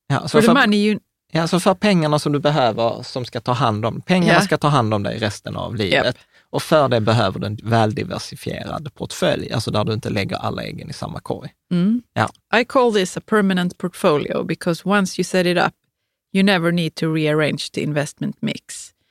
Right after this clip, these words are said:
Speaker 2: even if your outlook for the future changes.
Speaker 1: Mm.
Speaker 2: Mm.
Speaker 1: Så att jag, jag, jag gillar det, för då är det liksom så här, du sätter upp det en gång, den är permanent portfölj.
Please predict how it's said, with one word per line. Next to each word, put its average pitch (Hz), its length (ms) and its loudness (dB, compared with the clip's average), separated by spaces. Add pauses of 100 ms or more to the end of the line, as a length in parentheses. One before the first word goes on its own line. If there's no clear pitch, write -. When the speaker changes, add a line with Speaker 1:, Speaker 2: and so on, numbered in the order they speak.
(300)
Speaker 2:
even 185 300 4
if 165 160 -4
your 165 160 0
outlook - 460 -2
for 151 160 -6
the 143 100 -4
future - 580 -8
changes. - 680 -10 (280)
Speaker 1:
Mm. 113 180 -2 (320)
Speaker 2:
Mm. 226 240 -2 (340)
Speaker 1:
Så 135 60 0
att 135 100 -2
jag, 151 280 0
jag, 170 120 2
jag 180 140 4
gillar 160 360 2
det, 107 200 0
för 127 160 -2
då 151 160 0
är 131 220 4
det 113 100 0
liksom 113 300 -4
så 110 80 -2
här, 104 100 0
du 135 100 0
sätter 185 300 0
upp 180 120 -2
det 170 80 -2
en 156 240 0
gång, 127 420 0
den 143 160 0
är 143 120 0
permanent 120 960 0 (180)
portfölj. 110 720 -2